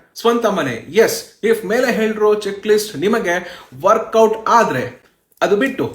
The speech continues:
ನಮ್ಮ ಪಕ್ಕದ ಮನೆಯವ್ರನ್ನ ಇಂಪ್ರೆಸ್ ಮಾಡ್ಬೇಕು, ರಿಲೇಟಿವ್ಸ್ ನ ಇಂಪ್ರೆಸ್ ಮಾಡ್ಬೇಕು ಅಂತ ಹೋದ್ರೆ ಲೈಫ್ ಕಷ್ಟ ಆಗತ್ತೆ.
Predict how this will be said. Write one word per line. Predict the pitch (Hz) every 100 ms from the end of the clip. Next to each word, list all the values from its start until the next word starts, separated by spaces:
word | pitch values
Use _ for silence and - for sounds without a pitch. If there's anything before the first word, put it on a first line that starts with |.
| - 151
ನಮ್ಮ | 160 135
ಪಕ್ಕದ | 220 220 285
ಮನೆಯವ್ರನ್ನ | 247 233 220 214
ಇಂಪ್ರೆಸ್ | 202 175 185 185
ಮಾಡ್ಬೇಕು, | 175 165 160 156 156 151 - - -
ರಿಲೇಟಿವ್ಸ್ | 143 247 - 269 254 254
ನ |
ಇಂಪ್ರೆಸ್ | 220 208 208 202
ಮಾಡ್ಬೇಕು | 185 170 160 - 160
ಅಂತ | 147 139
ಹೋದ್ರೆ | 120 131 123 170 208 - -
ಲೈಫ್ | 120 190 175 - - -
ಕಷ್ಟ | 156 -
ಆಗತ್ತೆ. | 127 101 95